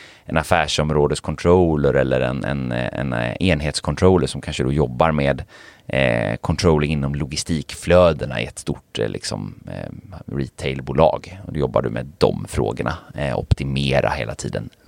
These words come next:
varuflöden. Det är liksom ditt arbetsfokus. Eh, och sen har du någonstans i andra ändan en, en sales controller som, som då stödjer affärsområdena i, i frågorna som rör marknad och försäljningsfrågor. Eh,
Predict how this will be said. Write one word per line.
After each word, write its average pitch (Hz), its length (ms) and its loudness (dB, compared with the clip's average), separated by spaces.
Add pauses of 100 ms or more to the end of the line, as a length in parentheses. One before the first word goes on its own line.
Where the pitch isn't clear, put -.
(140)
varuflöden. 69 1000 2
Det 65 120 -2
är 57 40 -8
liksom - 260 -8
ditt - 260 -14
arbetsfokus. - 1200 -2 (580)
Eh, 78 500 2
och 107 120 4
sen 98 180 4
har 98 180 6
du 95 120 4
någonstans 82 560 4
i - 20 4
andra 71 260 2
ändan 71 260 0
en, 69 160 -2
en 71 280 -2
sales 87 600 0
controller 67 680 0
som, 64 360 -4
som 62 280 -2
då 62 240 -4
stödjer 69 520 4
affärsområdena 64 1120 -2
i, 73 60 -4
i 78 500 -4
frågorna 85 340 0
som 120 140 2
rör 104 180 6
marknad 85 400 0
och 69 80 -2
försäljningsfrågor. 55 840 -2 (580)
Eh, 76 580 2